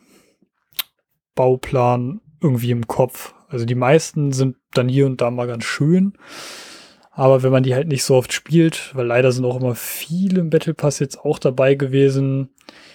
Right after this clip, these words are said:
die man halt nicht tagtäglich spielt und dementsprechend, äh, habe ich die auch nicht im Kopf. <laughs>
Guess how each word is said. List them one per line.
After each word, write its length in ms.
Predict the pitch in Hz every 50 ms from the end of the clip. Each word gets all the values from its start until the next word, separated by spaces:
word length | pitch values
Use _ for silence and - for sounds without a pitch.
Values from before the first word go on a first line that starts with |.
| _ _ _ _ _ _ _ _ -
die 80 | -
man 160 | 127 127 120 120
halt 160 | 120 113 120
nicht 240 | 143 165 - - -
tagtäglich 640 | - 156 - - - 151 151 - - 147 135 -
spielt 600 | - - - 135 139 143 143 135 - - - -
und 220 | 143 127 117 113 - _ -
dementsprechend, 920 | 123 123 123 120 113 - - - 135 127 120 123 131 123 120 120 117 120
äh, 320 | 147 143 139 135 135 135 139 - _ _ _ _ _ _ _ _ _ _ _ _ _ _ _ _ _ _ - -
habe 160 | - 131 120
ich 60 | 117
die 140 | - - 127
auch 20 |
nicht 140 | 120 120 110
im 80 | 120 113
Kopf. 260 | - 131 - - - - - - - - - - -
<laughs> 680 | - - - - - - - - - - - - -